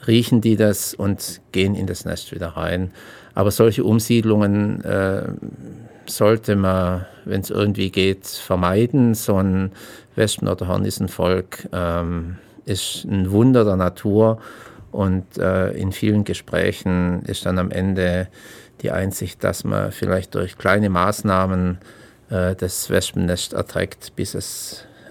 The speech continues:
Anfang, Mitte Oktober sein natürliches Ende hat. Jedes Wespen- oder Hornissenvolk hat mal ein Ende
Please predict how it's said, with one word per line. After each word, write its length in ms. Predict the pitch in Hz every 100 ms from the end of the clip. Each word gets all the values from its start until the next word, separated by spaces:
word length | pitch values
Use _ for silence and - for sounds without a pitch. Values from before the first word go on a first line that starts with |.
| -
Anfang, 560 | 101 101 92 95 92
Mitte 280 | 90 - -
Oktober 720 | - - 87 90 92 87 92 -
sein 260 | - 87
natürliches 560 | 87 - 87 90 - -
Ende 320 | - 90 95
hat. 280 | 85 - -
Jedes 600 | 101 98 110 95 - - - - _ _ -
Wespen- 420 | 98 104 - 107
oder 360 | 90 95 90 92 -
Hornissenvolk 760 | 90 92 - 101 - 87 92 - - - - - -
hat 220 | - 107
mal 200 | 110 95
ein 140 | 92 92
Ende 600 | 101 120 120 113 110 107